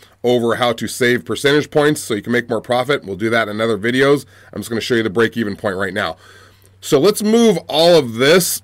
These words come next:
into a little box up here on the left so we can still reference it. And let's go ahead and plug in the numbers. Remember, we're doing total fixed cost divided by one minus variable cost percentage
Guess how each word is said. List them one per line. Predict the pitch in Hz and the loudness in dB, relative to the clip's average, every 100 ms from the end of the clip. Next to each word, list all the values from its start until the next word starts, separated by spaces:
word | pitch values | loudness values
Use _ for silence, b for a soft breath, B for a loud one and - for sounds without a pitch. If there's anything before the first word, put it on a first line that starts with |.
| _ | _
into | 131 123 139 | -4 0 2
a | |
little | 147 139 | 2 2
box | 90 127 147 - | 0 -2 0 0
up | 156 | 0
here | 156 | 2
on | 147 | 2
the | 120 | 2
left | 110 120 180 - - _ _ | 2 4 4 2 -10 _ _
so | - | -6
we | 113 | -4
can | 113 101 | -4 -6
still | - 139 139 127 | -4 0 2 2
reference | 98 110 135 180 180 202 | 0 -2 0 -2 0 2
it. | 226 - B B B B - | 0 -2 B B B B -6
And | 147 151 147 | 0 2 2
let's | 185 196 | 0 2
go | 214 | 2
ahead | 208 | 4
and | 175 | 2
plug | - 185 | 2 2
in | 180 | 2
the | 160 | 2
numbers. | 190 160 117 | 2 2 0
Remember, | 139 175 123 87 _ _ _ _ _ _ | 2 2 2 -2 _ _ _ _ _ _
we're | 135 | -2
doing | 135 160 139 | 2 2 0
total | - 185 233 | 0 2 2
fixed | - 202 - | 2 -2 -2
cost | - 147 139 147 - b b - | 0 2 2 0 -6 b b -8
divided | 107 139 185 | -2 2 2
by | 170 170 | 4 4
one | 127 139 143 120 | 6 4 4 2
minus | 123 147 170 175 | 0 2 0 -2
variable | 117 101 117 135 151 147 | -6 -4 0 2 4 2
cost | 151 143 - | 0 -2 -2
percentage | 123 - - 220 147 131 131 | -8 -4 2 4 4 0 -4